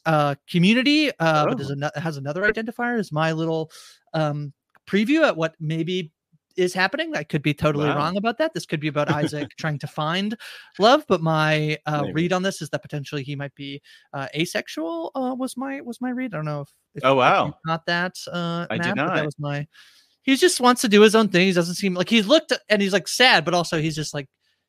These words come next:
Speaker 1: content to do his own thing. And I couldn't tell whether that was, like, sad Isaac, uh, we have to find him somebody, or this is, like, he is another, um, you know, piece of the L G B T Q community that we haven't explored in this T V show or many T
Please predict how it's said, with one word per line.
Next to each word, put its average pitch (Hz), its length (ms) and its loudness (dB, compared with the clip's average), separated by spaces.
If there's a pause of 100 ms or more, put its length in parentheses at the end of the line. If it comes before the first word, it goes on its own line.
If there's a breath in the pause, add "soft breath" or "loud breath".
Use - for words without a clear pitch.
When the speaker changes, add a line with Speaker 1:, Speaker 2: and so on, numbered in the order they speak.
(160)
Speaker 1:
content 151 360 -6 (120)
to 147 60 -14
do 151 100 -2
his 143 100 -2
own 151 140 -4
thing. 180 120 2
And 202 80 2
I 170 40 0
couldn't 240 180 0
tell 233 140 2
whether 208 140 2
that 180 120 4
was, 170 140 -2
like, 156 280 -4 (460)
sad 160 380 4
Isaac, 151 720 0 (160)
uh, 147 260 -2
we 143 80 -4
have 120 140 -8
to - 80 -8
find 165 260 -6
him 185 140 -4
somebody, 214 560 0 (220)
or 151 320 0
this 147 200 -8
is, 143 160 -8
like, 143 380 -8 (480 soft breath)
he 143 580 -6 (440)
is 170 120 0
another, 165 500 2
um, 139 360 -6 (500)
you 175 120 -4
know, 143 180 -12 (180)
piece 165 280 -2
of 139 60 -6
the 147 100 -4
L 139 100 -4
G 143 80 -14
B 135 80 -14
T 147 160 -16
Q 135 160 -14
community 143 300 -8
that 139 80 -6
we 139 60 -8
haven't 143 180 -6
explored 139 560 -6 (320 soft breath)
in 160 180 0
this 311 220 -2
T 277 100 2
V 214 140 0
show 175 340 2
or 214 180 -2
many 214 260 -4
T - 140 -18